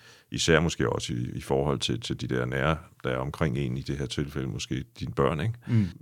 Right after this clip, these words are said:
Speaker 1: Men, men, men samtidig udskyder man det hele tiden, øh, det der
Speaker 2: Ja.
Speaker 1: valg. "Ej, jeg, jamen, jeg starter sgu i morgen. Altså,
Speaker 2: Ja.
Speaker 1: jeg stopper i morgen," ikke?
Speaker 2: Det er
Speaker 1: Eller,
Speaker 2: rigtigt.
Speaker 1: eller,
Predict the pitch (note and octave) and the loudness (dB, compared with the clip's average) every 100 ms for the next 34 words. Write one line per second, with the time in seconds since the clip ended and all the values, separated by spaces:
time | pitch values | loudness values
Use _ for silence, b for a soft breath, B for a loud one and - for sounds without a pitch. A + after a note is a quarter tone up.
0 | - - C#2+ D#2+ - D#2+ D2+ D#2 - E2 | -18 -10 0 0 2 0 2 0 4 6
1 | E2+ G#2 F2+ D#2 A1 F2+ - A#2 E2 C#2 | 6 6 6 6 4 0 2 2 2 2
2 | B1+ C#2 D2+ E2 - C#2+ C#2+ - _ - | 0 0 0 0 0 0 -2 -6 _ -18
3 | - - - - C#2 C#2 G2+ D#2 D#2+ - | -12 -10 -8 -6 0 2 4 4 2 -12
4 | _ _ - D#2 D#2+ E2+ E2+ E2 D#2 F2 | _ _ -4 2 4 2 0 -2 2 2
5 | - D2+ E2 E2+ - - - E2 B1+ - | 2 2 2 0 -2 -8 -8 -6 -6 -6
6 | - - - C3+ C3 E2 E2 F2+ F#2+ E2+ | -8 -10 -2 2 4 4 6 4 6 2
7 | C#2 C#2+ F2+ A#2 G#2+ D#2+ D2 D2 D2+ C#2+ | 2 0 2 2 4 4 4 4 2 0